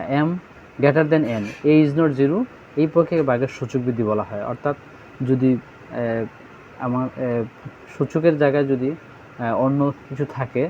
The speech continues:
মানে চলক এক্স ওয়াই জেড, তখন, এ, ভাগের সময় দুইটা, সবগুলা বেশি থেকে একটা হবে, আর ওই পাওয়ার সাথে ওইটা কী হবে? বিয়োগ হবে। হুম। যেমন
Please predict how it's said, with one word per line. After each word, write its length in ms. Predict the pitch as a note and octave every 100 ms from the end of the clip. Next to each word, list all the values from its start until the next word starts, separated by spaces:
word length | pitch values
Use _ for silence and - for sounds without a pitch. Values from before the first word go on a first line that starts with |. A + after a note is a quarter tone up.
| E3+
মানে 200 | B2+ A2+
চলক 240 | C3+ B2 B2
এক্স 260 | B2 A#2 -
ওয়াই 120 | A#2
জেড, 180 | A#2 A2+ -
তখন, 280 | C3+ C3+ D#3 - - -
এ, 220 | - A2+ G#2
ভাগের 320 | A#2 B2 D3+ -
সময় 280 | C#3+ D#3 A3+ G3+ C3+
দুইটা, 320 | C#3 D3 C3
সবগুলা 460 | - D#3 D3 E3+
বেশি 260 | D#3 C3+ C#3+
থেকে 200 | D3+ D3
একটা 200 | C3+ D3
হবে, 300 | C3+ D#3 B3+ - - - -
আর 180 | A2+ A2
ওই 180 | - C#3
পাওয়ার 280 | C#3+ D3 C#3+ -
সাথে 160 | C#3+
ওইটা 180 | B2+ C3+
কী 160 | - D3
হবে? 220 | D#3 A2+ -
বিয়োগ 200 | B2 D3 A2+
হবে। 180 | G2+ F2 - - - - - - - - -
হুম। 140 | E3 - F#5 - C#4 C#4 C4+ - C#4 C4+ A3+ C#4 - - A3 - - - - - C3
যেমন 360 | C3 B2 F3+